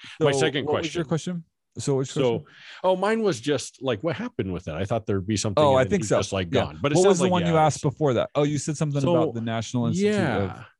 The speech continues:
Speaker 1: So I thought this was interesting. I'm wondering what your thoughts are. Um, kind of towards the beginning of the movie, the farmer's wife makes a comment to the husband about, "Oh, nim call, or the National Institute of Mental Health called again,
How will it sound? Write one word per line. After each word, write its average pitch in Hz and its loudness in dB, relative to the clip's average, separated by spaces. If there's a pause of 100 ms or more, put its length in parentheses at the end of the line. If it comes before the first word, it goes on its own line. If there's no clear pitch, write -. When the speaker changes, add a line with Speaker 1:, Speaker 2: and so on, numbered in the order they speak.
(120)
Speaker 1:
So 160 0 (120)
I 143 0
thought 240 -4
this - -2
was 90 -2
interesting. 87 -6
I'm 98 -4
wondering 110 -4
what 80 -10
your 95 -2
thoughts - -8
are. 71 -8 (1160)
Um, 117 -4 (200)
kind 156 -4
of 156 -10
towards 165 -2
the 120 -2
beginning 117 -4
of 170 -4
the 165 -4
movie, 104 -2 (380)
the 104 -2
farmer's 131 -2
wife 92 -4 (160)
makes 104 -2
a 104 -2
comment 104 -4
to - -4
the 104 -4
husband 90 -4 (400)
about, 95 -4
"Oh, 147 2
nim 127 -2
call, 85 -4
or 110 0
the 98 -4
National 113 -4
Institute 107 -2
of 101 -2
Mental 98 -2
Health 104 -4
called 80 -4
again, 78 -6